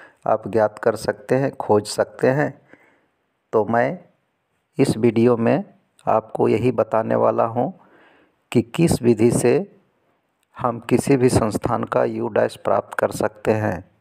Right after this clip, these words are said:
चाहे वो सरकारी विद्यालय हो या प्राइवेट। चलिए, मैं दो मेथड बताऊंगा आपको। तो पहला मेथड के लिए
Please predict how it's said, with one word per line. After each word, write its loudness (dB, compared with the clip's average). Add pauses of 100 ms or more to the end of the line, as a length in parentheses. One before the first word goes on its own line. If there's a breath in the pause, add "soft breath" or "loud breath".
(580 soft breath)
चाहे 0
वो -4 (260)
सरकारी 0
विद्यालय 2
हो -8 (680 soft breath)
या 4
प्राइवेट। 0 (1040)
चलिए, 0 (100)
मैं 0
दो 4
मेथड 0
बताऊंगा -2
आपको। 0 (840 soft breath)
तो 2
पहला -2
मेथड -2 (1700 soft breath)
के 2
लिए 0